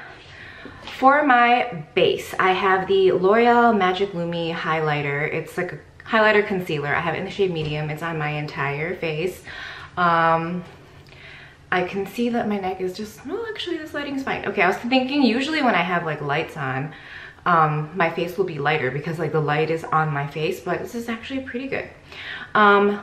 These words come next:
love it. It's, like, really, it has, like, medium coverage if you do, oh, sorry, I feel like there's a sumo hair. Yep. Um, light, medium coverage depending on what you need,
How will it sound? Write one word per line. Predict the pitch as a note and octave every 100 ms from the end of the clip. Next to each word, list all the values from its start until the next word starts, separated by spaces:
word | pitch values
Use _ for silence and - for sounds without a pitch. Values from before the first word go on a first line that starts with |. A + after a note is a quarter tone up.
| -
love | G3+ F3 C#3+
it. | - - -
It's, | G3 G3+
like, | A#3 - E3
really, | F3 A#3+ B3+ B3+ B3+ - - - - - - - -
it | -
has, | A#3+ B3+
like, | D4 A3+ - A3
medium | G#3+ B3+ C#4 B3
coverage | - D#3+ D3 C#3 D#3 - - -
if | F3+
you | F3+
do, | F3 E3 D#3
oh, | E3+ -
sorry, | - E3+ - -
I | -
feel | -
like | G3+
there's | F3+ F3+
a |
sumo | F3 F#3+ F3+ F3+
hair. | F#3 - - _ -
Yep. | D#3+ - - - - - - - -
Um, | G3+ F#3 F3 - F#3
light, | F#3+ A3 - -
medium | G#3+ G#3 G3 F#3
coverage | - F3 D#3 E3
depending | F3 F#3+ D#3+
on | D#3
what | D3+ E3+
you |
need, | E3 D#3 D3 F3